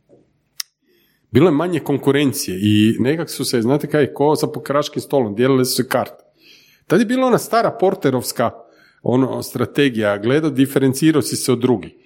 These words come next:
Ali tu onda sad problem u ovom, sad da velim, ovim novim teorijama, ovi Red Oceana, Blue Oceana. Nismo, stalno smo se pokušavali, ono, znalo se,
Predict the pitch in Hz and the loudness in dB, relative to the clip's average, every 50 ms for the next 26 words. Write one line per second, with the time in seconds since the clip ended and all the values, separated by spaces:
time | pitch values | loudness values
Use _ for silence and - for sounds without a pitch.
0 | _ _ - - - - 95 104 107 104 - 131 135 143 139 117 - - 147 147 | _ _ -20 -20 -10 -4 -2 -2 0 0 0 0 0 0 -2 -2 -2 -2 -2 -2
1 | - 147 131 120 135 147 147 131 127 135 139 131 131 120 - - 135 131 117 123 | -2 -2 0 2 2 2 2 2 0 0 0 0 -2 -4 -2 -2 -2 0 0 0
2 | 120 127 127 123 120 120 127 127 120 120 123 127 127 113 104 - - 120 117 120 | 2 2 4 4 4 2 2 2 2 2 2 2 0 0 0 0 0 2 2 2
3 | 117 117 110 110 107 107 104 - - _ - _ _ _ - 104 113 113 107 107 | 2 2 0 0 0 -2 -2 -6 -12 _ -20 _ _ _ -2 0 2 2 2 2
4 | 110 120 123 110 104 123 123 127 123 - 113 110 107 104 101 120 123 123 127 127 | 2 0 0 2 2 2 2 2 0 0 0 -2 -2 0 0 2 2 2 2 0
5 | - 117 110 101 - - _ _ _ _ _ _ _ _ - 107 247 294 302 294 | 0 -2 -4 -6 -6 -12 _ _ _ _ _ _ _ _ 2 4 4 4 2 2
6 | - 226 190 156 - - - - 151 190 208 196 - 208 165 - 160 - - - | 0 0 0 0 -2 -4 -4 -2 0 0 0 0 0 0 0 -2 -4 -6 -10 -10
7 | - - - 165 165 175 170 160 147 - - 131 139 131 113 104 104 120 135 147 | -6 -2 0 2 2 2 2 0 0 0 0 0 0 -2 -4 -4 -4 -2 0 0
8 | 135 107 - - - - 90 | 0 -2 -4 -4 -6 -8 -8